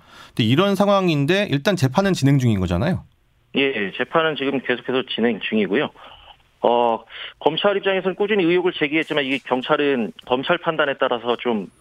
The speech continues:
Speaker 2: 전혀 상반된 수사 결과를 내놓으면서 좀 비판을 받고 있는 부분도 있습니다.
Speaker 1: 뭐, 이번 사-, 의혹 관련해서 재판들 진행되고 있으니까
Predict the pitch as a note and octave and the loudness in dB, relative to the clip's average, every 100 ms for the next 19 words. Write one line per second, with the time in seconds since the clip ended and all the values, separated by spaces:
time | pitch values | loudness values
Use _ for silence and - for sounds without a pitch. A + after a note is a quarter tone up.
0 | _ _ _ - B2+ D#3+ - F3 E3+ E3 | _ _ _ -4 -2 -2 -2 -2 -2 -2
1 | D3 B2+ - C#3+ A#2 A#2+ A2 G2+ G2+ F#2+ | -4 -4 -4 -2 0 0 0 0 0 -2
2 | F#2 F2+ A#2+ A2 G#2 - - - C#3+ A#2 | -4 -2 -2 -2 -6 -6 -6 -2 0 0
3 | G#2+ A#2+ A2+ G2 F#2 F#2+ F2 - E2+ E2+ | -2 0 0 -2 -4 -4 -4 -6 -8 -8
4 | - - _ _ _ _ _ - - - | -10 -12 _ _ _ _ _ -20 -16 -16
5 | - C3+ C#3 E3+ G#3+ G3+ G#3 F3+ E3 F#3 | -6 0 2 4 2 2 2 4 4 4
6 | G3 F3+ E3+ E3+ D#3 F#3 F3 E3 - D3+ | 4 4 4 2 2 2 2 2 2 0
7 | C#3 C#3 C3 B2 A#2+ F#2+ B2+ A#2+ | 2 2 0 0 -2 0 2 0